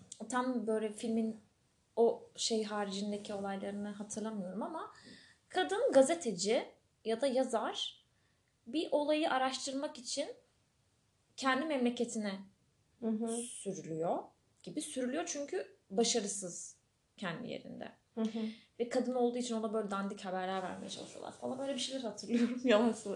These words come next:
Speaker 1: yalan gibi olmasın. Abi niye sürekli, yani yanlış hatırlıyor olabilirim.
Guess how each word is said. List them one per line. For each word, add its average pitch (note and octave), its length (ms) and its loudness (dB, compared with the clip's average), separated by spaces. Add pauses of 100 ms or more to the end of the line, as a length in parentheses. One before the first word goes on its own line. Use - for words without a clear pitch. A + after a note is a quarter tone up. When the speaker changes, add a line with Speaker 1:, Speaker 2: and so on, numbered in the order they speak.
Speaker 1:
yalan G3+ 260 4
gibi G3 140 0
olmasın. G3 420 -4 (340)
Abi C#4 140 8
niye G4 140 8
sürekli, D#4 380 2
yani C4+ 300 8
yanlış F4+ 220 8
hatırlıyor F4 300 8
olabilirim. F4+ 500 10